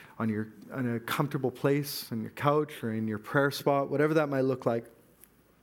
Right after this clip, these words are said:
And the five movements are this: recall, review, rejoice, repent, and reset.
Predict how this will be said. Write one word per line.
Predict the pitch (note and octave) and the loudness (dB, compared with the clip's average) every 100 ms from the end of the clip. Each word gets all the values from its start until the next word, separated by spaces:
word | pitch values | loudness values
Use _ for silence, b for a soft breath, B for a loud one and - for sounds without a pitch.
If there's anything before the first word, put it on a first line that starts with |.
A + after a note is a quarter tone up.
| _ - | _ 0
And | C#3+ | 0
the | C#3 | 4
five | D#3 D3 | 4 4
movements | D3+ C#3+ C3 - | 2 2 2 2
are | B2 | 2
this: | A#2 G#2 - B B B B B | 0 -2 -8 B B B B B
recall, | C3 C3 D3 C#3 F3+ G#3+ - - - _ _ _ _ _ | -4 2 4 4 2 -2 -8 -20 -20 _ _ _ _ _
review, | C3+ A#2+ B2 A#2 C#3+ F#3 - - _ _ _ _ _ - | 0 2 2 2 0 -4 -10 -20 _ _ _ _ _ -2
rejoice, | A#2+ B2+ A#2+ C#3+ D#3 - - - _ _ _ _ | 0 4 4 2 -2 -8 -10 -16 _ _ _ _
repent, | - - B2 A#2 - - - _ _ _ _ - | -10 -2 0 0 -6 -14 -18 _ _ _ _ -8
and | G#2+ | -6
reset. | G#2+ - - | -6 -4 -4